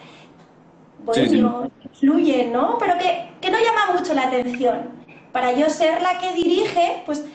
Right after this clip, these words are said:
Speaker 2: también por protección. Porque,
Speaker 1: Ujú.
Speaker 2: claro, si yo entro en un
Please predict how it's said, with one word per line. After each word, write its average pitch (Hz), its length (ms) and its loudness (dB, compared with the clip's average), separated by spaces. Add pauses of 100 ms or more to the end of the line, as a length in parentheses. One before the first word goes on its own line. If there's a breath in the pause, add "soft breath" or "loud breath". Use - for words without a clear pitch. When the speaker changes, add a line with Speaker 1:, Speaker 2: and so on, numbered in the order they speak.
(120)
Speaker 2:
también 311 240 0
por 403 160 -4
protección. 311 580 -2 (1000 soft breath)
Porque, 269 300 0
Speaker 1:
Ujú. 226 60 -4
Speaker 2:
claro, 277 320 -2
si 269 300 -8
yo 320 480 0
entro 294 380 0
en 247 180 0
un 254 240 -6